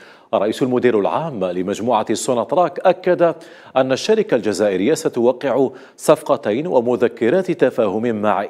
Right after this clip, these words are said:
إيني، بما في ذلك صفقة لإمداد كابل لنقل الكهرباء إلى إيطاليا، لتضاف إلى عدة اتفاقيات رئيسية أبرمتها الجزائر مع روما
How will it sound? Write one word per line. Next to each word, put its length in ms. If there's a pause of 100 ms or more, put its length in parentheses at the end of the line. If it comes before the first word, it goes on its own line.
إيني، 320 (460)
بما 360
في 180
ذلك 560
صفقة 760
لإمداد 500
كابل 540 (480)
لنقل 420
الكهرباء 600
إلى 140
إيطاليا، 500 (400)
لتضاف 520
إلى 240
عدة 420
اتفاقيات 920 (280)
رئيسية 760 (340)
أبرمتها 640
الجزائر 720
مع 300
روما 380